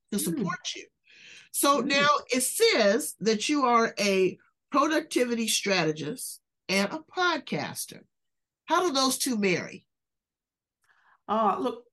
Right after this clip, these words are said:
Speaker 2: <laughs> I'm a serial entrepreneur too. I, I've always had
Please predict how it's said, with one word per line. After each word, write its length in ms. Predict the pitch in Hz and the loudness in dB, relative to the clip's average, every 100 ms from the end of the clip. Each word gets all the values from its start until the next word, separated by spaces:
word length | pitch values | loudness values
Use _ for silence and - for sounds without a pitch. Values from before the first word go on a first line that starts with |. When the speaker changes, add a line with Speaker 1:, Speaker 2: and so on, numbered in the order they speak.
| _ _ _ - | _ _ _ -4
Speaker 2:
<laughs> 580 | 208 - 240 - - _ - _ _ - | -4 0 -2 -2 -12 _ -20 _ _ -2
I'm 200 | 320 415 | 0 0
a 40 | |
serial 480 | - 285 285 247 226 | 0 -4 -2 0 0
entrepreneur 600 | 220 208 180 185 180 185 | 0 0 -4 -6 -4 -6
too. 480 | 180 - 180 165 165 - 202 | -8 -8 -8 -8 -12 -4 0
I, 260 | 233 - - | 0 -2 -2
I've 340 | - 220 202 208 - - | 0 0 -2 -10 -14 -6
always 520 | 220 240 233 202 190 | -2 0 2 0 0
had 320 | 180 190 185 | -2 -2 -4